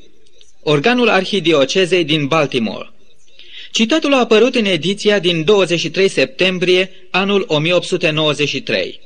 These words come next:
Iată ce spune acel citat: „Biserica Catolică, cu peste o mie de ani mai înainte de existența protestantismului,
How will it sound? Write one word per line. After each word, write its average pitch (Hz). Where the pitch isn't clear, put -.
Iată 269
ce 226
spune 196
acel 175
citat: -
„Biserica 277
Catolică, 131
cu 170
peste -
o 196
mie 202
de 160
ani 156
mai 143
înainte 151
de 165
existența 185
protestantismului, 180